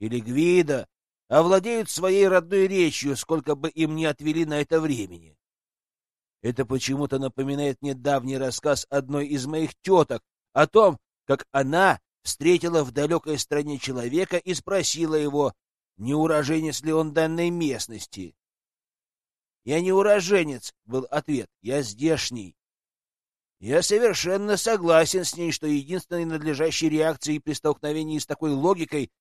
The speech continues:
было съесть его. Нунцио все еще разорялся своим песклявым мальчишеским голосом,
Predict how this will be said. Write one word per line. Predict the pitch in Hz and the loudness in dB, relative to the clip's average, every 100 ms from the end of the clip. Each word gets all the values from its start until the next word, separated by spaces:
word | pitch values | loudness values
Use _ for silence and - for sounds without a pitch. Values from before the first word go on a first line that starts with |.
| _ _ | _ _
было | 92 143 170 160 | -4 0 2 0
съесть | - - 151 165 - - | -2 -4 0 0 -2 -4
его. | 160 143 92 76 _ _ _ _ _ | -4 -4 -6 -12 _ _ _ _ _
Нунцио | 127 240 311 - 262 262 208 | 4 4 4 4 10 10 10
все | 160 - 180 233 | 4 0 4 6
еще | 220 - 196 | 4 2 2
разорялся | 170 127 120 127 180 185 - 160 | 2 2 0 4 4 4 2 -2
своим | 139 151 131 | -2 -2 -4
песклявым | - 139 - 135 143 127 123 | -4 -4 -4 0 0 0 -2
мальчишеским | 123 113 123 98 98 - 98 | -6 -6 -8 -8 -10 -14 -10
голосом, | 92 185 196 - 165 | -2 2 2 2 0